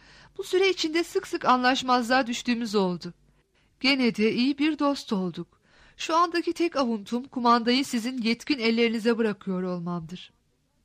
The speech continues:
Türkiye yenilmişti. Ancak artık bu cephenin tek kumandanı ve eskisi kadar gözü pek ve hırçın olan Mustafa Kemal, düşmanı hattından ileriye geçirmiyordu.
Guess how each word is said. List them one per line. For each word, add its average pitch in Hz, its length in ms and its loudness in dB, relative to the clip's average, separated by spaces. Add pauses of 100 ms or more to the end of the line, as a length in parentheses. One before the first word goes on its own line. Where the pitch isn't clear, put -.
(520)
Türkiye 349 420 0
yenilmişti. 247 800 -2 (600)
Ancak 381 340 0
artık 302 400 4
bu 349 80 2
cephenin 285 420 0
tek 339 260 -2
kumandanı 254 520 0
ve 233 60 2
eskisi 247 340 -4
kadar 262 360 2
gözü 233 300 0
pek 277 280 -4
ve 254 60 2
hırçın 240 320 -2
olan 226 300 2
Mustafa 233 400 -4
Kemal, 185 420 -2 (380)
düşmanı 294 360 -2
hattından 269 480 -2
ileriye 240 300 0
geçirmiyordu. 185 880 -4